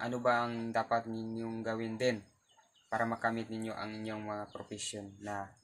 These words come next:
pangarap. Okay ba? Ngayon ay tatalakayin na natin ang ating, ah, ating topiko. So,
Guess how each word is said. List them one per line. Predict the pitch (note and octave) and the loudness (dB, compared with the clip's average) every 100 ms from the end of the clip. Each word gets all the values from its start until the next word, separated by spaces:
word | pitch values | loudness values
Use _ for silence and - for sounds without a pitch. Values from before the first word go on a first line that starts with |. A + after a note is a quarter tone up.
| _ _ _ _ _ _ _ _ _ _ _ - | _ _ _ _ _ _ _ _ _ _ _ -4
pangarap. | A#2 A2+ G#2+ - _ _ _ _ _ - - - | 0 0 0 -4 _ _ _ _ _ -20 -20 -18
Okay | G#2+ B2+ | -10 0
ba? | C3 D#3 - - _ _ _ _ _ _ | 10 10 8 -12 _ _ _ _ _ _
Ngayon | D3 C#3+ C3+ B2+ | -12 -6 -2 2
ay | A#2 A#2 A#2 A2+ A2 A2 - - - - - - | 4 4 4 0 0 -2 -2 -4 -6 -2 -2 -2
tatalakayin | A#2+ B2 A#2+ C3+ C#3+ D3 | 2 6 8 8 8 8
na | C#3 | 6
natin | C#3 C3 C3+ B2+ | 6 6 0 0
ang | A2 G#2+ G#2+ G#2+ G#2+ - - | 2 4 2 0 -2 -8 -2
ating, | A2 - A2 A2 G#2+ G#2+ - - - - - - - - | -2 0 -2 -2 -4 -8 -6 -6 -6 -8 -4 -6 -6 -10
ah, | - G#2 G2+ G2+ G2+ G2 G2 - - - - - - - - - - - C3 | -8 -4 -2 -2 -2 -4 -4 -4 -6 -8 -6 -6 -6 -4 -4 -4 -8 -4 -2
ating | C3+ B2+ | 0 2
topiko. | B2+ B2+ B2 A#2 - - - - - - - - - | 0 0 0 0 0 -6 -14 -8 -6 -4 -6 -8 -6
So, | - B2 A#2+ A2+ | 0 4 4 2